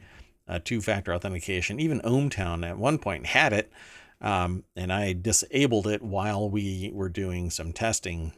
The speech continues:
uh, but it will, uh, shortly re-, um,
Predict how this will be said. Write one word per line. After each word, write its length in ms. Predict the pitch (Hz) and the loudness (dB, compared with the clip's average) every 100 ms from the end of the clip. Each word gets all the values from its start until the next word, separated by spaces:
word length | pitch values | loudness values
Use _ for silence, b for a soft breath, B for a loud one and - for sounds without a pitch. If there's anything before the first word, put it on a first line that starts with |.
| - | -10
uh, 200 | 92 90 | -8 -6
but 180 | 87 95 | -4 0
it 120 | 131 | 2
will, 560 | 120 113 104 104 98 95 - | 4 2 2 0 -4 -10 -10
uh, 160 | 92 90 | -8 -6
shortly 480 | - 95 95 95 - | -4 -2 -2 -4 -6
re-, 720 | 107 98 107 123 117 113 - _ _ _ b b b b - | -8 -2 2 2 2 -4 -10 _ _ _ b b b b -4
um, 460 | 95 90 85 85 | -2 0 -2 -4